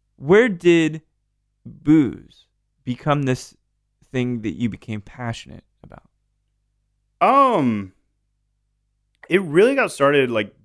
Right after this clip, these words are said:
Speaker 2: back in my wine days.
Speaker 1: Mm.
Speaker 2: So I was working as an assistant sommelier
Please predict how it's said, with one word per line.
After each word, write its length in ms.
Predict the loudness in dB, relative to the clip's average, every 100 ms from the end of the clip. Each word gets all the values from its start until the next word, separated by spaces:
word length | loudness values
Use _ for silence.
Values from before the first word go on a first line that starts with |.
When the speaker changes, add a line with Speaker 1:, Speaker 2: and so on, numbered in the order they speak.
| _
Speaker 2:
back 260 | -18 -12 -8
in 80 |
my 180 | -8 -8
wine 360 | -10 -12 -14 -10
days. 400 | -8 -8 -10 _
Speaker 1:
Mm. 200 | -18 -18 -18 _ _
Speaker 2:
So 300 | _ 2 4
I 100 | 4
was 100 | 2
working 360 | 0 0 0 -2
as 360 | 0 0 0
an 100 | -4
assistant 680 | -10 -10 -12 -10 -12 -12 -16
sommelier 760 | -12 -8 -2 0 2 2 -2